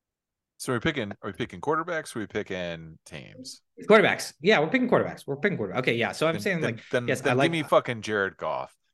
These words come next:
Speaker 1: Give me the Detroit Lions at
Speaker 2: Okay.
Speaker 1: two.
Speaker 2: All
Speaker 1: Jared
Speaker 2: right,
Speaker 1: Goff's
Speaker 2: all right,
Speaker 1: been
Speaker 2: all
Speaker 1: playing
Speaker 2: right.
Speaker 1: really well.
Speaker 2: <laughs>
Speaker 1: I, you know what?
Speaker 2: He is.
Speaker 1: I might be speaking more into existence, my friend. I
Speaker 2: I
Speaker 1: love
Speaker 2: don't
Speaker 1: what
Speaker 2: even
Speaker 1: they're, I love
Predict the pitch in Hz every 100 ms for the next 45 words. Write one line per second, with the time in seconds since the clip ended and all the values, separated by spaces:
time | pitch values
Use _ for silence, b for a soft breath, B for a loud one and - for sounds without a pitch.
0 | - 131 135 147 131 131 127 117 104 104
1 | 110 107 - 87 80 - b 98 107 104
2 | 120 104 101 90 90 87 107 101 98 107
3 | 117 110 - B - 180 180 175 147 131
4 | 135 202 196 127 226 269 123 135 127 -
5 | 147 147 135 151 151 147 156 123 127 135
6 | 120 110 113 107 123 110 110 107 b b
7 | _ _ _ _ - 95 110 127 123 -
8 | 113 110 107 - _ 87 90 92 110 110